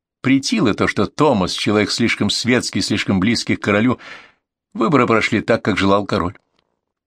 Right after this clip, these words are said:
Из Рима возражений не последовало, и Томас Беккет стал архиепископом Кентерберийским.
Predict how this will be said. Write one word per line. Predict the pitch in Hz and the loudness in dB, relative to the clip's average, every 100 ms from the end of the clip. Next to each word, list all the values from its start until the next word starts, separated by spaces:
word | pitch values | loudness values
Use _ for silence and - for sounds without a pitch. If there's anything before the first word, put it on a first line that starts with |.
| _ | _
Из | 110 120 117 | 2 4 4
Рима | 233 180 | 2 2
возражений | 110 101 92 95 90 | 2 2 2 2 2
не | 92 | 0
последовало, | 90 90 - 143 90 85 - _ _ _ _ _ _ - | 0 -2 0 -2 0 -4 -8 _ _ _ _ _ _ -4
и | 107 | -2
Томас | - 95 90 78 | 2 2 2 0
Беккет | 165 - 175 | -2 -2 -4
стал | - 160 170 | -2 -2 -2
архиепископом | - 185 185 - 165 165 - 117 - 131 127 | 0 0 -2 -6 -6 -4 -4 -6 -2 -4 -4
Кентерберийским. | - 113 101 95 87 87 - | -4 -2 0 0 0 -2 -8